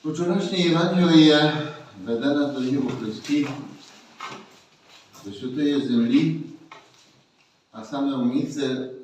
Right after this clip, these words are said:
котре на-, називається Тапха, де Спаситель колись нагодував п'ятьма хлібами і двома рибами п'ять тисяч народу. Отже, але бачимо,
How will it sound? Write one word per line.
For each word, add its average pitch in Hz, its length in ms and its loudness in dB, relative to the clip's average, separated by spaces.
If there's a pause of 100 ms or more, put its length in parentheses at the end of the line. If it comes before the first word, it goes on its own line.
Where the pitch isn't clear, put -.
(120)
котре 110 200 -14
на-, 117 340 -6
називається 113 720 -6
Тапха, - 720 -10 (1160)
де 135 160 -4
Спаситель 170 540 -2
колись 147 420 -2
нагодував 135 840 0 (120)
п'ятьма 131 340 -4
хлібами 127 840 -4
і 120 80 -6
двома 107 500 -8
рибами 123 420 -4 (760)
п'ять 127 460 -6
тисяч 117 540 -12 (220)
народу. 110 440 -10 (3000)
Отже, 139 340 -6
але 147 220 2
бачимо, 160 840 0